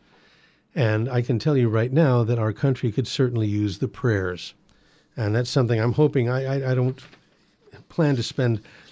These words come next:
quite so much time this year talking about the current events and more time talking about eternity, because, you know, home is where the heart is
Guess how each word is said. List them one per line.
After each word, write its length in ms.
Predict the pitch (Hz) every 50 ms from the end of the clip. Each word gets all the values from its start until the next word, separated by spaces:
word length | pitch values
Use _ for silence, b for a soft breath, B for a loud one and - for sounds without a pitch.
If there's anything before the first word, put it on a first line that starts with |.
| B
quite 180 | - 139 131 123
so 120 | - 143
much 220 | 127 123 110 - -
time 180 | 143 131 131
this 220 | 127 120 - - -
year 80 | 120
talking 440 | 107 - - 147 131 120 143 131 117
about 320 | 113 107 107 107 107 117 123
the 380 | 120 120 123 127 147 151 139 123
current 300 | - - 135 127 120 113
events 420 | 107 117 143 131 117 120 120 -
and 120 | 127 110
more 180 | 107 117 123 123
time 260 | 120 - 127 113 104
talking 300 | 104 - 127 117 101 123
about 220 | 120 104 107 101 101
eternity, 560 | 95 - - 151 180 151 104 90 92 98 b b b b b b b b b b b b b _
because, 560 | 151 127 - 139 135 127 120 113 - - - _ _ _ _ _
you 160 | - 156 127
know, 260 | 117 110 113 123 143 - _ _ _ _ _
home 220 | - 127 156 175 160
is 100 | 143 131
where 140 | 143 143 131
the 80 | 139
heart 260 | 95 120 135 135 135
is 360 | 113 101 98 101 98 - -